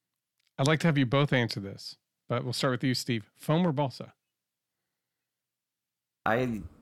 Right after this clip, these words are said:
Speaker 2: I like foam as of now, but I could see myself going to balsa in the future if I ever fly.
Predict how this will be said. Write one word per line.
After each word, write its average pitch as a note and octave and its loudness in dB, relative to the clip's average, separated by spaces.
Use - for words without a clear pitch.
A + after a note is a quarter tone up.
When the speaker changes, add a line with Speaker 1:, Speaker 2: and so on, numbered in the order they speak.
Speaker 2:
I A#2+ 2
like B2+ 0
foam B2 2
as G2+ 0
of G2+ -2
now, A2+ 2
but G#2+ 0
I G#2+ 2
could A2 -4
see A#2+ -4
myself A2+ 0
going A#2 2
to G2+ -2
balsa A2+ 0
in - -2
the - -8
future G#2+ -2
if G#2+ -8
I A2+ 2
ever A2 2
fly. A2+ 0